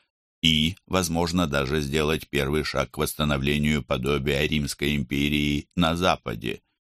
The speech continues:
Но даже если освящение базилики Сан-Витале было благом, а украшающие ее интерьер византийские мозаики до сих пор остаются одной из самых поразительных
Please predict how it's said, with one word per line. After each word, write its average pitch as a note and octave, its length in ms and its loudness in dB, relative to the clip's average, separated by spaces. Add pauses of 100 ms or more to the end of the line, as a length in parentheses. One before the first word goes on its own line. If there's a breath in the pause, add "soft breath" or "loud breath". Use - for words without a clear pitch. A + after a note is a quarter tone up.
(500)
Но G2 140 4
даже C3 320 2
если B2+ 360 0
освящение A2 840 0
базилики E2 640 0
Сан-Витале C#2+ 800 -2
было C2 340 -2
благом, C2+ 720 -2 (640)
а F#2 140 2
украшающие E2 1080 0
ее D2 340 0
интерьер C#2 680 -4
византийские C#2+ 840 -2
мозаики C2+ 540 -2
до C#2+ 160 -2
сих C#2 240 -6
пор C#2 220 -4
остаются C#2+ 580 -2
одной C#2 300 -2
из - 80 -8
самых D2+ 400 -2
поразительных D#2+ 920 -2